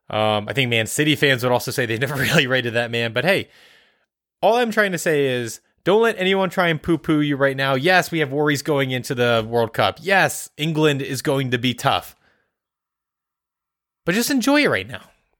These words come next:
Enjoy it. We are in the World Cup. We, we got that far. That burden has been lifted off our shoulders. And we can kinda just enjoy it now. Let's, let's enjoy this,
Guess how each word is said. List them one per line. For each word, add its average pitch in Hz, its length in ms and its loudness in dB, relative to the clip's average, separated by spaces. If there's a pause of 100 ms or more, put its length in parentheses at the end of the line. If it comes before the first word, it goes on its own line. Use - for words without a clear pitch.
(120)
Enjoy 156 360 2
it. 104 120 -4
We 143 120 0
are 156 240 2
in 196 300 0
the 180 60 0
World 165 280 2
Cup. 117 280 -2
We, 143 320 -10
we 139 320 -8 (180)
got 165 360 0
that 170 260 -2
far. 131 440 2 (420)
That 127 540 0
burden 151 360 0
has 117 200 -4
been 117 120 -4
lifted 151 440 0
off 151 260 2
our 139 180 2
shoulders. 107 560 0 (960)
And 175 80 0
we 220 80 0
can 269 80 -4
kinda 285 280 0
just 285 280 -2 (680)
enjoy 233 320 2
it 156 80 2
now. 92 260 -4
Let's, 165 280 -2 (400)
let's 127 260 -8 (260)
enjoy 143 440 2
this, 214 380 0